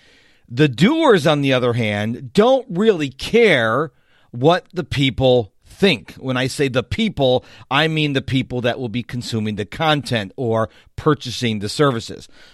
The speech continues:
For example, I first came up with this, uh, I first heard this idea, I should say, from Gary Vaynerchuk,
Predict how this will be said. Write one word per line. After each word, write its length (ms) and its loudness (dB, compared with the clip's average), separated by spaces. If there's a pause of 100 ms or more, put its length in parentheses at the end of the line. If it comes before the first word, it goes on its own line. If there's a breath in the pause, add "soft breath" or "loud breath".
For 220 4
example, 500 -2 (480 soft breath)
I 80 -2
first 220 0
came 200 2
up 200 0
with 160 2
this, 260 -2
uh, 160 4
I 80 -2
first 240 -2
heard 200 4
this 120 -8
idea, 300 0
I 40 0
should 220 -10
say, 220 -4
from 140 -10
Gary 300 0
Vaynerchuk, 580 -4